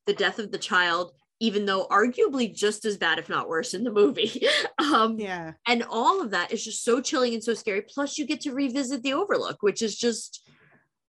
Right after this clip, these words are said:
Speaker 1: amazing. And just seeing Danny grown up and the family themes and all that. And in the book, Wendy's so much bigger, but I'm cheating here and putting the book in this one too. But yeah,
Speaker 2: No,
Speaker 1: but
Speaker 2: but,
Speaker 1: Doctor
Speaker 2: I mean, that's,
Speaker 1: it's
Speaker 2: that's the
Speaker 1: awesome.
Speaker 2: one, I mean, the one special thing,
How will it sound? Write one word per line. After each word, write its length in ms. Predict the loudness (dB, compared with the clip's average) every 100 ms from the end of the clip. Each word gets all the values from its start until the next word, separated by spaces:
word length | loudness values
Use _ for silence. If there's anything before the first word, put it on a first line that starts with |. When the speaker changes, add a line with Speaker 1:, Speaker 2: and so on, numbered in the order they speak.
| -2
Speaker 1:
amazing. 840 | 2 4 4 4 2 -4 -10 -8
And 180 | -4 -4
just 220 | -4 -8 -12 _ _ -10
seeing 440 | -2 0 2 0 2
Danny 280 | 2 2 2
grown 320 | 2 0 2
up 160 | -2 -4
and 80 |
the 60 | -12
family 460 | -4 -2 0 -2 -4
themes 360 | -4 -4 -4
and 100 | -4
all 140 | -2 0
that. 220 | 0 0
And 300 | -2 -2 -4 0
in 100 | 2
the 60 |
book, 320 | 2 0 0 0
Wendy's 360 | -4 -4 -8
so 80 | -6
much 180 | -6 -6
bigger, 340 | -4 -2 -4 -6
but 140 | -12 -10
I'm 140 | -10
cheating 300 | -8 -6 -6
here 100 | -6
and 100 | -6
putting 200 | -6 -6
the 40 | -6
book 180 | -6
in 60 | -8
this 180 | -10 -10
one 120 | -12
too. 260 | -6 -6 -6 -16 -4
But 100 | 0
yeah, 180 | 4 2
Speaker 2:
No, 40 | 2 2
Speaker 1:
but 80 | 2
Speaker 2:
but, 80 | 0
Speaker 1:
Doctor 240 | -2 0 2
Speaker 2:
I 80 |
mean, 220 | 4 4 2
that's, 160 | 2
Speaker 1:
it's 220 | -2 -14 -2
Speaker 2:
that's 140 | 0
the 220 | 2 0 0
Speaker 1:
awesome. 100 | 0
Speaker 2:
one, 460 | 0 0 -2 -6 -10 2
I 80 | 4
mean, 280 | 6 4 -4
the 220 | -6 -2
one 400 | 2 2 2 0
special 480 | -2 -4 -2 -2 -4
thing, 520 | -2 -2 -2 -4 -8